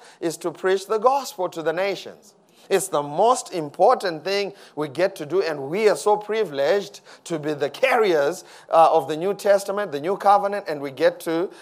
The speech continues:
take it to the nations. Man, I'm telling you, God wants you to prosper so that you can be a blessing to your community, so that you can be a, be a blessing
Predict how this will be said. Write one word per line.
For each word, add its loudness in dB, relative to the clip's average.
take -2
it -6
to -10
the -6
nations. -8
Man, 6
I'm 10
telling 4
you, -4
God 8
wants 0
you -4
to -8
prosper 2
so 0
that 2
you -4
can -4
be -2
a 2
blessing 2
to -10
your -2
community, -6
so -2
that 4
you -2
can -4
be -4
a, 0
be -4
a 4
blessing 2